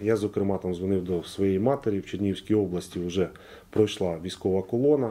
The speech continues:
ідуть по московській трасі на місто Чернігів. Сподіваємося, що все закінчиться мирним шляхом,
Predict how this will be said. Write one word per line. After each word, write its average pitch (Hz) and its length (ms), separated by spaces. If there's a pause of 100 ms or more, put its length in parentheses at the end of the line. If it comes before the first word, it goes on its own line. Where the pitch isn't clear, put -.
ідуть 98 320
по 95 80
московській 95 500
трасі 95 360
на 90 80
місто 90 300
Чернігів. 123 480 (1080)
Сподіваємося, 117 760
що 98 140
все 113 180
закінчиться 104 560
мирним 98 320
шляхом, 147 480